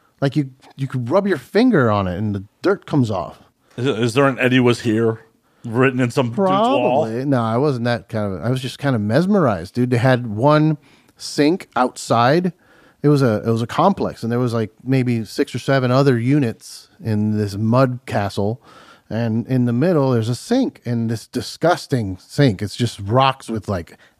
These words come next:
Speaker 1: algae and mold and just green and brown and just black on the bottom.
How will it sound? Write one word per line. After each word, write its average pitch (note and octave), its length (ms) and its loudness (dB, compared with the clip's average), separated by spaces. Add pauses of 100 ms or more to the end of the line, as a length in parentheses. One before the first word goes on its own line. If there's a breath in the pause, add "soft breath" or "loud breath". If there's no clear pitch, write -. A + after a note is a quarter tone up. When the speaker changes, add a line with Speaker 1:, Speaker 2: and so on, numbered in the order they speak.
Speaker 1:
algae B2 640 0
and F#2+ 240 -4 (600 soft breath)
mold C3 760 2
and F#2 280 -10
just G2 200 -14 (300)
green D3 500 2
and B2+ 120 2
brown B2 760 0
and G2 240 -6
just - 200 -16
black B2 320 -4
on B2+ 100 0
the A#2+ 80 0
bottom. A#2+ 640 0